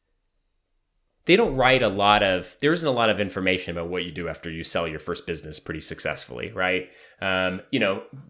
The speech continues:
you understand that if you sell your business for a billion dollars, right, that you can do whatever you want. But if you sell your business, have, like, a pretty good outcome, and, like, it's not that you'll never have to work again, but, like,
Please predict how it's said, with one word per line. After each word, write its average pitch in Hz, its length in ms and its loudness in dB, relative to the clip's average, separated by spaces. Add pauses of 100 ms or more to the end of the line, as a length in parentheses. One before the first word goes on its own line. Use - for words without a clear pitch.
(180)
you 160 280 2
understand 127 600 2
that 104 80 -2
if 101 100 -4
you 104 60 -8
sell 104 200 -2
your 98 120 -4
business 87 420 -6
for 87 300 -2
a - 80 -4
billion 92 340 -2
dollars, 92 540 0
right, 87 280 -2
that 76 80 -10
you 85 100 -10
can 95 140 -10
do 87 120 -6
whatever 82 240 -6
you 78 120 -10
want. 92 300 -6 (240)
But 123 100 -2
if 135 100 -8
you 147 60 -8
sell 185 200 0
your 139 120 0
business, 117 320 -4
have, 107 140 -6
like, 95 160 -6
a 95 40 -6
pretty 117 300 -2
good 104 180 -2
outcome, 110 560 -2
and, 98 200 -6
like, 95 260 -4 (420)
it's - 180 -10
not 175 140 0
that 139 80 -10
you'll 107 120 -2
never 110 240 4
have 117 180 0
to 113 60 -2
work 110 280 -4
again, 117 400 2
but, - 160 -4
like, 101 260 -4